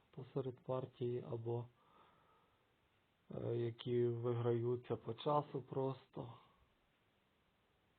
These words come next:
но переваги не видно ніякої сторони,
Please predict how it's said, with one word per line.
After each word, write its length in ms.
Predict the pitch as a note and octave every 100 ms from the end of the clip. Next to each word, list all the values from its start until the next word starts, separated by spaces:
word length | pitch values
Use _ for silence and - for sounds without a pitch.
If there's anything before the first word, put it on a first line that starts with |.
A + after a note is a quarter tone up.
| _ _ -
но 600 | C3 B2 A#2+ A#2+ A#2+ A#2+ A#2
переваги 580 | - A#2+ A#2 A#2+ A#2 A#2
не 140 | A2+
видно 320 | A2+ A#2 A2+
ніякої 600 | A2+ A2+ A2+ A2+ - A#2
сторони, 600 | - - A2+ A2+ A2+ A2+